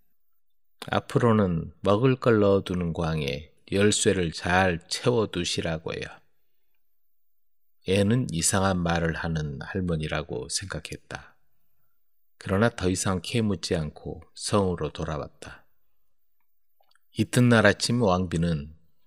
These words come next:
또다시 말했다. "앤, 내 얼굴빛이 오늘도 좋지 않구나. 식사 전에 신선한 공기를 마시고 오면 몸에 좋을 거야.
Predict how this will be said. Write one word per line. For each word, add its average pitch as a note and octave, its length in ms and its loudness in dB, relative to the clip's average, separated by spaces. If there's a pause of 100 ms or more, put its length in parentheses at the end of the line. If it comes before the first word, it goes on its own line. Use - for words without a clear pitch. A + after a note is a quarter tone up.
(180)
또다시 G2+ 440 -2
말했다. - 640 -10 (1040)
"앤, G#2+ 580 2 (180)
내 C3+ 200 6
얼굴빛이 C3+ 840 0
오늘도 F#2+ 460 -2
좋지 - 360 -4
않구나. F#2+ 600 -4 (920)
식사 - 460 2
전에 F2 320 -2
신선한 A2+ 600 -2
공기를 G#2 420 -2
마시고 E2 500 -4
오면 C#2+ 400 -8 (140)
몸에 G#2+ 240 0
좋을 G#2+ 420 -2
거야. - 420 -10